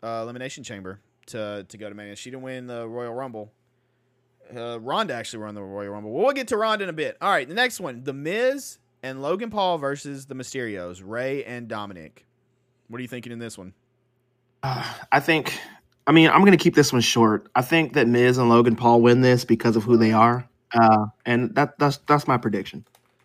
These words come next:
Speaker 1: Okay, I, I'm gonna go on the opposite side. I think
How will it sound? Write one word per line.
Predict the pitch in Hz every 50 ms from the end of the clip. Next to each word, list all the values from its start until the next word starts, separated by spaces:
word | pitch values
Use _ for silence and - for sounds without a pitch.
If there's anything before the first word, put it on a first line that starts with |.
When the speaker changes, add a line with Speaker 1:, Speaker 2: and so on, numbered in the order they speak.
| _ _ _ _ -
Speaker 1:
Okay, | 156 170 156 151 135 110 101 - _ _ _ _ _ -
I, | 165 196 220 226 233 233 226 214 - - _ -
I'm | 156 196 226
gonna | 240 220 202
go | 196 196 190 185
on | 185 180
the | 151 127
opposite | 143 143 143 - - 131 113
side. | - 131 120 117 110 110 107 - -
I | 135 139
think | - - 170 160 156 151 151 147 139 - -